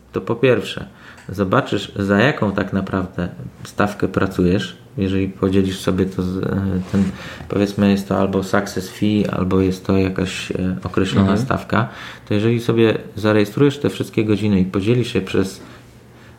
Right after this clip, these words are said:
Speaker 1: e, przez tą stawkę, czy na odwrót w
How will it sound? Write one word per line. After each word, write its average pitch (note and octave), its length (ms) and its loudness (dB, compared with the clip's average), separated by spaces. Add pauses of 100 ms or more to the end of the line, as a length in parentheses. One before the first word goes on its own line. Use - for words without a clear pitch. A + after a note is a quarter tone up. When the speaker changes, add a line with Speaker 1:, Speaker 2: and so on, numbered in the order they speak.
(120)
Speaker 1:
e, F#2+ 320 0
przez - 380 -6
tą G2 200 0
stawkę, F#2+ 440 -2
czy - 160 -6
na G2 200 2
odwrót F#2 360 2
w F#2+ 120 2